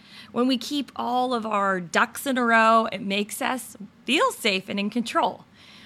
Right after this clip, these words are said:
which is a complete facade, right? Like, deep down, we know we aren't in control, which I think makes us hold on tighter to what we have instead of leaning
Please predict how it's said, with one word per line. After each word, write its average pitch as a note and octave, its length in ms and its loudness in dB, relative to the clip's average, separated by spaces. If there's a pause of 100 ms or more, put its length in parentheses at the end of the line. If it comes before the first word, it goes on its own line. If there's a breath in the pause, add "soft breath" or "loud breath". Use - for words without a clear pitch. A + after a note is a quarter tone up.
(140 loud breath)
which C#4 360 -2
is C4 300 -2
a B3 100 2
complete A#3+ 480 -4
facade, - 520 -4 (500)
right? B3 240 0 (400)
Like, A3+ 320 -2
deep D4+ 300 -4
down, C#4+ 280 2
we B3+ 140 0
know C#4+ 160 2
we B3 160 0
aren't A3 140 2
in G#3+ 60 -4
control, A3+ 680 -2
which A#3 300 -2 (480)
I C#4+ 120 2
think - 180 -2
makes D4 320 -4
us B3+ 160 -2
hold C4 220 -2
on G#3+ 180 2
tighter A3+ 400 -2
to A3+ 120 -10
what G#3 140 -4
we G3+ 120 -8
have F#3+ 500 0 (600 loud breath)
instead B3+ 600 -2
of A#3+ 340 -4
leaning C4 480 0